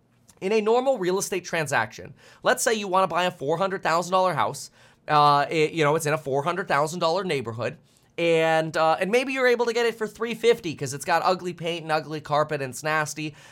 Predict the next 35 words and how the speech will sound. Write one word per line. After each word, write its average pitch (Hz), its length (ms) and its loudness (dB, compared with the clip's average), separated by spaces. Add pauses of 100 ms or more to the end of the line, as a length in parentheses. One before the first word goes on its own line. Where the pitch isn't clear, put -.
(180)
And 175 420 2
you 208 180 -4
go 233 140 4
to 196 60 -6
the 180 80 -6
bank 170 280 0
and 180 80 -10
you're 185 100 -2
like, 185 140 -4
"Hey, 226 140 -2
I 190 60 0
wanna 185 200 -2
put 196 200 -10
three 170 160 -8
and 185 80 -4
a 180 40 -2
half 175 140 0
percent 156 320 -6
down 151 220 2
on 156 80 -2
that. 180 200 0
It 165 80 -2
only 156 200 -2
has 156 160 -2
some 151 100 -10
cosmetic 143 500 -2
damage. 160 360 -6
I 156 40 -6
wanna 143 180 -4
buy 135 180 -4
that 139 180 -4
property 139 360 -2
for 143 120 -10
three 143 220 -10
fifty." 143 360 -8